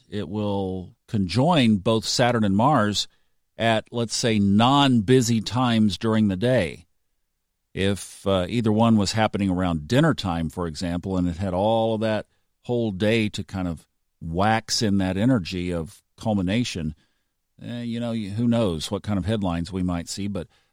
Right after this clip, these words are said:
basically, the waxing up period, those critical last couple of degrees, will happen while most people are asleep in the Northern Hemisphere, or at least in the United States.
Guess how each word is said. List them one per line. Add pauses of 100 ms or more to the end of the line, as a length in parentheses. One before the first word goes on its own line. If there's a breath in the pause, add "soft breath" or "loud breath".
basically,
the
waxing
up
period,
those
critical
last
couple
of
degrees,
will
happen
while
most
people
are
asleep
in
the
Northern
Hemisphere,
or
at
least
in
the
United
States.